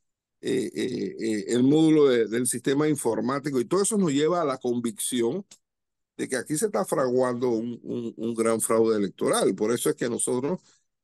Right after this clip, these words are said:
tenemos que trabajar, nosotros el partido Realizando Meta, con nuestro candidato Ricardo Martinelli,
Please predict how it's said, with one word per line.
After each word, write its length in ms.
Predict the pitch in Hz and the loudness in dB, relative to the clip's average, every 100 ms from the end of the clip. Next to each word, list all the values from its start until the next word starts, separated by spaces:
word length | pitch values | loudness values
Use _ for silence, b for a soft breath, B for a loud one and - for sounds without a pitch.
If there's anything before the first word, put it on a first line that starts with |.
| _ | _
tenemos 360 | 110 107 131 135 | -2 2 4 4
que 140 | 131 | 2
trabajar, 540 | 113 117 107 104 131 165 | 2 0 0 0 -2 0
nosotros 420 | 120 - 117 139 | -2 -2 0 0
el 100 | 117 | 0
partido 340 | 107 - 123 | -2 0 0
Realizando 580 | 127 117 107 123 120 123 | 2 0 -2 -2 -4 -2
Meta, 320 | 120 120 139 | -2 -4 -4
con 160 | 113 107 | -4 -2
nuestro 260 | 107 110 | -2 -4
candidato 520 | 98 101 101 107 110 123 | -4 -2 -2 -2 -2 -2
Ricardo 340 | 101 101 123 | -2 -2 -2
Martinelli, 640 | 131 104 92 101 110 175 | -2 -4 -4 -2 -2 -4